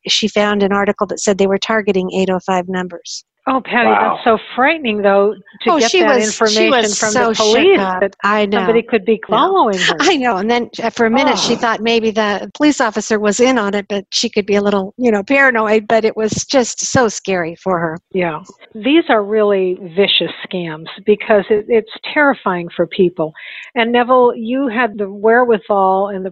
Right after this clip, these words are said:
Speaker 2: presence of mind to go up to a store manager and say, "Can you make a phone call for me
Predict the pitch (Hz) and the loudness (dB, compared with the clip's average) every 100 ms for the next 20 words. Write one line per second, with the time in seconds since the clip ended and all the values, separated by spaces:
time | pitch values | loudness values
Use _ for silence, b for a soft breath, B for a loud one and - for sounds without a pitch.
0 | - 226 208 208 190 196 180 214 226 233 | -2 2 2 0 -8 -8 -4 0 2 2
1 | 202 185 190 - 196 180 196 202 214 - | 0 -4 -10 -6 -6 -2 2 2 0 -2
2 | 202 185 - - 185 185 190 196 185 180 | -2 -2 -2 -4 -4 -2 -2 -2 -4 -4
3 | 180 180 190 180 - 202 202 196 190 190 | -6 -4 -2 -2 -4 -4 -2 -2 -2 -2
4 | 185 185 - 196 196 - 175 - 180 180 | -2 -4 -4 -4 -4 -2 -2 -2 -10 -6
5 | 180 | -6